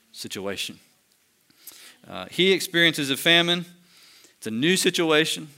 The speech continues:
Yes, his dad had experienced it, but he hadn't experienced it. Remember, Isaac wasn't even born when the famine came. He did not experience this.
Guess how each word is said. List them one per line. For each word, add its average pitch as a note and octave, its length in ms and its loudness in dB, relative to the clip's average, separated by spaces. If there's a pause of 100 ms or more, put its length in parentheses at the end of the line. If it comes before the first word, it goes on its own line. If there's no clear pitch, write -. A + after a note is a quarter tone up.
(240)
Yes, E3 240 2
his D#3 140 0
dad D#3 260 4
had E3+ 120 0
experienced F#3+ 460 -6
it, A3 100 -6
but G#3+ 100 0
he C4+ 180 0
hadn't A#2+ 260 0
experienced - 420 -14
it. A2 40 -18
Remember, D#3 400 -2
Isaac D#3+ 260 0
wasn't D3 220 0
even E3+ 140 0
born D#3+ 420 -2
when A2+ 100 -4
the A2+ 60 -6
famine G#2 380 -4
came. F#2 300 -14
He C#3 80 -6
did F#3 120 -10
not F3+ 200 -6
experience F#3+ 400 -6
this. - 280 -16